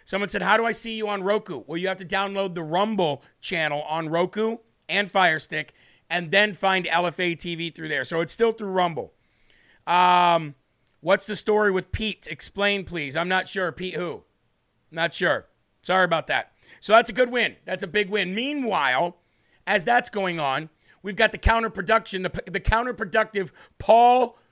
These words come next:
not Relevant Ryan. That's what I like to call Paul Ryan. Paul Not Relevant Ryan. Going around, making his media rounds, doing anything he can to keep Donald Trump away from the White House. Now remember,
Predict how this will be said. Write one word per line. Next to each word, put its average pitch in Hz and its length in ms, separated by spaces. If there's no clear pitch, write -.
not 214 320
Relevant 226 440
Ryan. 196 420
That's 170 220
what 202 80
I 196 80
like 190 160
to - 80
call 180 180
Paul 175 300
Ryan. 143 400
Paul 226 360
Not 202 320
Relevant 196 420
Ryan. 143 480
Going 254 280
around, 226 640
making 226 340
his 214 140
media 226 380
rounds, 151 480
doing 220 320
anything 233 520
he 220 140
can 208 280
to 185 40
keep 180 260
Donald 185 300
Trump 190 240
away 180 160
from 180 160
the 170 80
White 175 240
House. 135 180
Now 170 120
remember, 190 500